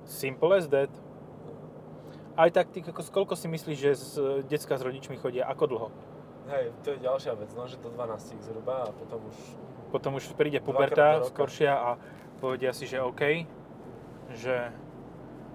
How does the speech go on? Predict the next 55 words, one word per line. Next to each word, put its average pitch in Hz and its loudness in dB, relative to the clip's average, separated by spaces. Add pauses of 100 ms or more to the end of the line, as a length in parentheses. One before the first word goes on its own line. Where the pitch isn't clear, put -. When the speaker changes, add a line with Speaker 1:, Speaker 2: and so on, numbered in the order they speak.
Speaker 1:
a - -6
počkaj, 139 0
a 123 8
od 139 8
osemnástich 147 -2
ťa 156 4
stiahujú 147 4
dozadu 151 4
v 117 -8
tom 117 -4
Mustangu. 110 -10 (400)
Že - -12
ty - -4
budeš 156 -2
ten, 131 -8
čo - -12
bude 123 -6
sedieť 113 -8
vzadu. 110 -4 (240)
Speaker 2:
Hej, 127 -2
Speaker 1:
Lebo 127 0
už 120 -4
Speaker 2:
hej. - -8
Speaker 1:
si - -10
starý 135 2
Speaker 2:
Alebo 143 2
Speaker 1:
chren. 156 6
Speaker 2:
zostaneš 151 0
doma. 139 -2 (320)
„Ne, 165 -4
Speaker 1:
No. 156 -6
Speaker 2:
požičaj 151 -2
mi 120 -10
to. 113 -10 (120)
Ja, 151 -2
ne, 190 -2
nepotrebujem 165 -2
ísť 143 -12
s - -16
tebou. 123 -8
Ne, 151 -4
ne, 151 -4
ja 156 2
pojem 147 -4
sám.“ 127 -8 (520)
A - 2
bim 214 2
ho 180 2
prvá, 143 4
prvý 147 0
stĺp 139 -6
a 127 0
už 123 -6
je 120 -6
omotaný. 110 -8